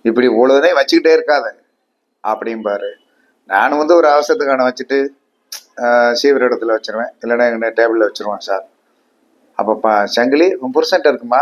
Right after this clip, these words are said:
ஒண்ணும் பிரச்சனையே கிடையாது, நீ கொஞ்சம் லேசா அவருக்கு லைட்டா கண் கசங்குற மாதிரி லைட்டா இது பண்ணு,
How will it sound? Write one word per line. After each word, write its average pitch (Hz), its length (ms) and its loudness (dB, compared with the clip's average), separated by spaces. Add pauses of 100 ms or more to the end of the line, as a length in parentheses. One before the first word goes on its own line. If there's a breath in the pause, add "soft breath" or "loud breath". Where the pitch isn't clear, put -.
ஒண்ணும் 131 340 -10
பிரச்சனையே 123 340 -2
கிடையாது, 113 380 0 (800)
நீ 123 120 -4
கொஞ்சம் 143 580 0
லேசா 131 580 2
அவருக்கு 117 360 -2 (160)
லைட்டா 113 480 -4 (640)
கண் 123 240 0
கசங்குற 117 460 0
மாதிரி 123 680 2
லைட்டா 113 300 -2
இது 104 120 -8
பண்ணு, 104 220 -18